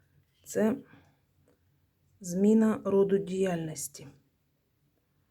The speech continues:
А також до нього планета Місяць. Може, саме зараз, коли планета Місяць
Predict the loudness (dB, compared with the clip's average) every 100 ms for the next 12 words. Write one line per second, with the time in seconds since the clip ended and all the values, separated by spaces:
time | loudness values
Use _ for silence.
0 | _ _ _ _ -10 0 2 4 2 4
1 | 2 2 0 -2 -4 -8 -12 -20 _ _
2 | _ _ _ _ _ _ -10 -2 2 2
3 | 4 4 4 2 -4 -10 -16 -20 -20 -20
4 | _ _ _ _ _ _ _ _ _ _
5 | _ _ -2 2 6 6 4 4 4 4
6 | 6 8 6 4 2 6 6 4 -4 -18
7 | -6 2 4 4 6 6 8 6 2 -4
8 | -6